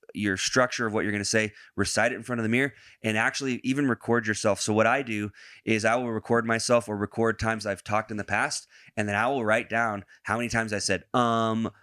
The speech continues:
or, "uh," and then make mental note to try and eliminate that, 'cause those are just fillers when you don't know what to say. Um, so trying to rehearse it and recite it in front of a mirror,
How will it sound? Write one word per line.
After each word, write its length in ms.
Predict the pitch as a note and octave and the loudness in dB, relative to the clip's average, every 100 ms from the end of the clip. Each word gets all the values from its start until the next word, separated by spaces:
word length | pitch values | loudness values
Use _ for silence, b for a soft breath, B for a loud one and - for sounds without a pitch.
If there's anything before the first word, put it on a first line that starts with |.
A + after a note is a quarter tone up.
| b | b
or, 260 | G#2 F2+ - - | -2 -2 -2 2
"uh," 460 | B2 A2+ A2+ A2 G#2+ b b b _ _ | 4 4 4 2 0 b b b _ _
and 180 | B2+ C3 | -2 0
then 200 | D3 D3+ | 0 2
make 240 | D3 E3+ C#3+ | 2 2 0
mental 320 | D#3+ D#3+ C#3 | -2 0 2
note 320 | C#3 F#3 - | 4 4 0
to 80 | C3 | -4
try 260 | - D3+ | 2 2
and 140 | D#3+ C#3 | 2 -6
eliminate 580 | - A#2+ C#3+ F3+ B2 - | -8 -2 0 0 -2 -2
that, 180 | F#2+ - _ _ | -6 -6 _ _
'cause 160 | A#2+ G#2+ | -4 0
those 180 | B2 C#3+ | 2 2
are 80 | |
just 260 | D3+ D3+ - | 0 0 0
fillers 320 | C#3 C3 A2+ | 2 2 0
when 120 | A2+ | -2
you 80 | A2 | 0
don't 120 | A2+ | 0
know 80 | A2 | -2
what 120 | G#2+ | -4
to 100 | - | -4
say. 240 | G2 F2+ D#2 B B B B | -2 -2 -4 B B B B
Um, 260 | A2+ A2+ G#2 | -2 -2 -2
so 200 | - A#2+ | -2 -2
trying 440 | - C3 B2+ C3 | 0 0 0 -2
to 400 | B2 B2+ A#2+ A2+ - | -4 0 0 0 0
rehearse 520 | G#2+ G2 B2 B2 C3+ | 0 2 2 2 -2
it 120 | C3 | -2
and 140 | A2 | -4
recite 340 | G#2+ - A2+ A#2 | -4 2 2 2
it 60 | |
in 80 | F#2+ | -4
front 160 | G#2+ G#2+ | -6 -6
of 60 | |
a 20 | G#2+ | -2
mirror, 240 | A2 A2+ | -2 -4